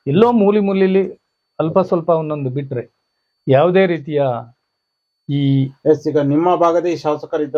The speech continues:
Speaker 2: ಸಂದರ್ಭದಲ್ಲಿ, ಪಕ್ಷ ನಾನು ಬಿಟ್ಟು ಮಾತಾಡೋದಾದ್ರೆ, ನಿಮ್ಮ ಭಾಗದ ಶಾಸಕರಿದ್ದ ಸಂದರ್ಭದಲ್ಲಿ ಅನುದಾನಗಳು ತರವು ಕೂಡ ಅವಕಾಶಗಳಿರುತ್ತೆ. ಸರ್ಕಾರವು ಕೂಡ ಅವರದೇ ಇರುವಂತದ್ದು,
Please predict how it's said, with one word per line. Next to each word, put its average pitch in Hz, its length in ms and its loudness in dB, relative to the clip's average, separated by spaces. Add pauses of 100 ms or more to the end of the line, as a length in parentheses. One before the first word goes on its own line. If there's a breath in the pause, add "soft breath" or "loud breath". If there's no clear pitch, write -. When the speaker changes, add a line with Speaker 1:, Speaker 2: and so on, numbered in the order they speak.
(100)
Speaker 2:
ಸಂದರ್ಭದಲ್ಲಿ, 131 680 -2
ಪಕ್ಷ 175 220 -2
ನಾನು 185 280 0 (400)
ಬಿಟ್ಟು 180 220 2
ಮಾತಾಡೋದಾದ್ರೆ, 110 680 -4 (440)
ನಿಮ್ಮ 185 220 2
ಭಾಗದ 185 400 -2
ಶಾಸಕರಿದ್ದ 151 480 -6
ಸಂದರ್ಭದಲ್ಲಿ 135 400 -4
ಅನುದಾನಗಳು 202 680 0
ತರವು 175 340 -2
ಕೂಡ 165 160 -2 (420 soft breath)
ಅವಕಾಶಗಳಿರುತ್ತೆ. 156 960 0
ಸರ್ಕಾರವು 208 600 0
ಕೂಡ 208 180 0
ಅವರದೇ 165 580 0
ಇರುವಂತದ್ದು, 147 600 -2